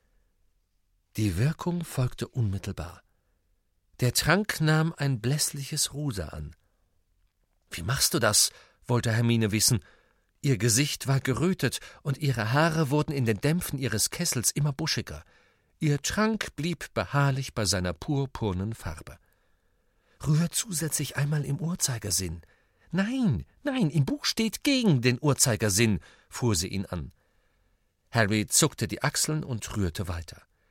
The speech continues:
Siebenmal gegen den Uhrzeigersinn, einmal im Uhrzeigersinn. Pause.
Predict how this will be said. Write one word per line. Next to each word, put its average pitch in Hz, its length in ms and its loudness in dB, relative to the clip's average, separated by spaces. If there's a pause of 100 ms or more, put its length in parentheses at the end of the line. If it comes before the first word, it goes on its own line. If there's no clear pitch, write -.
(400)
Siebenmal 95 640 0
gegen 113 320 0
den 104 240 -4
Uhrzeigersinn, 95 800 -2
einmal 95 440 -2
im 120 260 2
Uhrzeigersinn. 85 800 -4 (360)
Pause. 90 420 -2